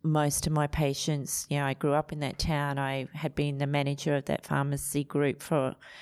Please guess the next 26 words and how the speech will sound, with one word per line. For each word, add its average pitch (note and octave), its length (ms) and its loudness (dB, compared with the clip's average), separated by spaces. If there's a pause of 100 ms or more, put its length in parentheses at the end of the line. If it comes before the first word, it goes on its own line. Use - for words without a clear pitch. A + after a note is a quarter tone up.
(300)
all D#3 100 4
those C#3+ 320 2
years, D3 280 4
so C#3+ 480 2
I D3+ 100 4
had D#3 180 2
been D3+ 200 2
through C#3+ 580 0 (680)
their, C#3+ 480 2 (320)
you D3 100 0
know, D3 140 0 (400)
birth D3+ 240 2
of D3+ 80 -4
their D#3 80 2
children, D3 580 2
the C#3 100 0
death C#3+ 300 0
of C#3 160 -4 (140)
spouses C#3+ 1080 -2
and D3 140 -2
things. D3+ 340 -2
And, E3 160 2 (440)
and F#3+ 120 2
you G3 120 2
can E3+ 280 2
become E3+ 360 0